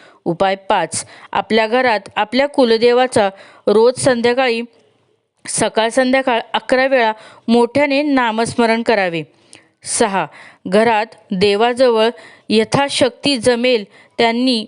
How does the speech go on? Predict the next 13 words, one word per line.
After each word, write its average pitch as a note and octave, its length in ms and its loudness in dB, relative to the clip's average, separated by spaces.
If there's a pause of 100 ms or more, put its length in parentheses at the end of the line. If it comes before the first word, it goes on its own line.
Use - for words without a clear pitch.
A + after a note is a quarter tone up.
रोज A#3+ 460 4
तुपाचा A#3 420 0
दिवा A3+ 320 2 (160)
तेवत G#3+ 260 0
ठेवा, G#3 400 0 (640)
याचा G#3 400 0 (140)
खूप C4+ 280 -2
मोठा C4+ 260 2
फायदा B3+ 440 0 (120)
तुम्हाला G#3+ 400 2
नक्की C4 420 0
होणार G3+ 320 0
आहे. F3 240 -4